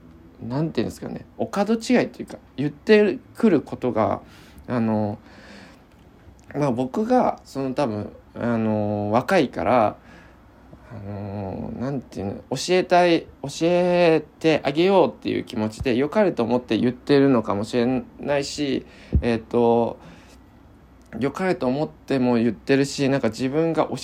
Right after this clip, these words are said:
えたいっていう気持ちで言ってくる人が結構多いんだけど、大体そういう人って飲食、あの、やってない人だったり、やったことない人が多くて、たまにやってる人も、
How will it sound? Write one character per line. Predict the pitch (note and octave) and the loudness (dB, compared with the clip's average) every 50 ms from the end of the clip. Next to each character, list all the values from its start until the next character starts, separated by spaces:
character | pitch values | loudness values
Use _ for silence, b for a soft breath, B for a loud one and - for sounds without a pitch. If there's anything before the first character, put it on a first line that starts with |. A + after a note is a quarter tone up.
| - - | -6 -2
え | D3 D3+ D3+ | 0 0 0
た | D3+ - E3 | 2 2 2
い | E3 | 2
っ | D3+ | 2
て | - - - G#2+ | 0 -2 -2 -2
い | |
う | G#2 | -2
気 | - - A2+ | -2 -4 -2
持 | A2+ A2+ | -2 -2
ち | A2 - - A#2+ A#2+ A#2 A2+ A2+ A#2 A#2 A#2 A2+ C3+ | -4 -4 -4 -2 0 0 2 2 2 0 0 0 2
で | E3+ F3+ C3+ | 2 4 4
言 | A#2+ A#2 | 4 2
っ | |
て | A#2 - A#2 A2+ | 0 0 -2 -2
く | A2 B2 | 0 0
る | A2+ - - | 0 0 0
人 | - - - A#2 A2+ | -4 -6 -6 -6 -4
が | - - G#2 | -4 -4 -2
結 | - C3 - - - | -2 -2 -2 -4 -6
構 | - - - - - | -8 -8 -6 -4 -2
多 | B2 B2+ C3+ C3+ | 0 2 2 2
い | C3+ C3 | 2 2
ん | A#2 | 0
だ | A2+ - | 0 -2
け | - - - | -4 -4 -4
ど、 | - A2+ A2+ - - - B B B B B B B B - | -2 -2 -2 -2 -4 -6 B B B B B B B B -2
大 | - A3+ C#4 C#4 | 0 0 0 2
体 | C#4 D4+ C#4+ D4 C#4 - | 2 2 2 2 2 0
そ | - - E3 E3 | 0 2 2 4
う | |
い | E3 | 4
う | E3 | 2
人 | E3 E3 E3 | 2 0 0
っ | E3 | 0
て | - - - - | -2 -8 -6 -2
飲 | - F3 E3+ D#3 | -2 0 0 0
食、 | - A#2+ - - A2+ A2 A2 G#2 - - B B B B B B | -2 -4 -4 -2 -2 0 0 0 -2 -6 B B B B B B
あ | B A2+ A2+ | B -4 -2
の、 | A2 A2 A2+ | -2 0 0
や | A2+ A#2 | 0 0
っ | A#2 | 0
て | - - - D3+ | -2 -4 -4 -2
な | D3+ D3 | 0 0
い | B2+ A2 | 0 -2
人 | G2+ - - | -4 -6 -8
だ | A2 G#2 | -6 -6
っ | - | -6
た | - - A2 | -6 -6 -4
り、 | G2+ A2 A2 | -2 0 2
や | G#2+ A2 | 0 0
っ | - | 0
た | - C3+ | 0 0
こ | C3 B2 | 0 0
と | A2 | 0
な | G#2+ G#2+ G#2 | 0 0 0
い | G2+ | -2
人 | G2+ - - - G#2 G2 G2 G#2 G#2 G#2 | -4 -6 -10 -10 -8 -6 -6 -6 -6 -6
が | - - F#2+ - - B B B B B - | -4 -4 -4 -4 -6 B B B B B 0
多 | A#2+ A2 G#2+ | 0 0 0
く | A2 - - | -4 -8 -8
て、 | - B2+ B2 A#2+ A2+ G2 - - - B B B B B B - - - | -2 2 2 4 4 2 0 -4 -10 B B B B B B -20 -14 -8
た | - D#3 | -4 0
ま | F3 G#3 A3 G#3+ G#3 | 2 4 4 6 4
に | G3+ F#3+ F#3 | 4 4 2
や | F3+ E3+ | 0 0
っ | |
て | E3+ - D#3+ | 0 -2 -2
る | D3+ | -2
人 | D3+ - - D#3 C#3 | -2 -4 -6 -6 -4
も、 | A#2 A2+ A2+ - | -4 -4 -6 -8